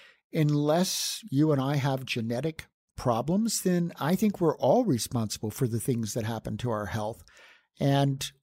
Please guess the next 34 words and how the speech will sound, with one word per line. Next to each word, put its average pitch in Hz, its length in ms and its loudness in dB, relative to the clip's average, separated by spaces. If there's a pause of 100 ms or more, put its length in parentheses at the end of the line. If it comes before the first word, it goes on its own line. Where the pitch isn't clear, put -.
when 143 200 0
I 151 280 2
traveled 156 520 0
for 131 120 -2
six - 360 -4
months, 131 280 -2
slowly 139 840 0
<laughs> - 180 -6
but - 260 0
methodically, 139 760 -4 (400)
I 139 80 2
began 147 380 2
to 139 140 0
add 135 280 -4
back 135 280 -2
in 135 400 0
the 143 80 4
foods 127 440 2
that 151 120 0
I'd 143 160 2
taken 143 320 0
out. 202 280 2
And 120 140 -4
guess 131 260 -6
what 147 100 -2
happened? 139 400 -4
My 107 140 -8
blood 120 280 -4
sugar - 240 -2
began 127 400 0
to 123 140 -4
rise. 175 540 2 (520)
And 139 220 0
then, 147 480 2